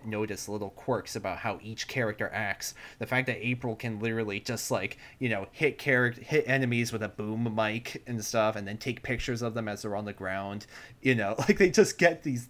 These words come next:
little personality quirks in there, and it's so just silly and joyful. You know, if you're a fan of T M N T, I don't think that a game, uh,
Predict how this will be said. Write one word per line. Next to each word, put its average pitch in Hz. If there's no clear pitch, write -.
little 143
personality 123
quirks 120
in 113
there, 90
and 107
it's 107
so 135
just -
silly 156
and 117
joyful. 101
You 101
know, 95
if 98
you're 127
a 127
fan 120
of 104
T 120
M 107
N 98
T, 95
I 92
don't 117
think 101
that 92
a 107
game, 95
uh, 98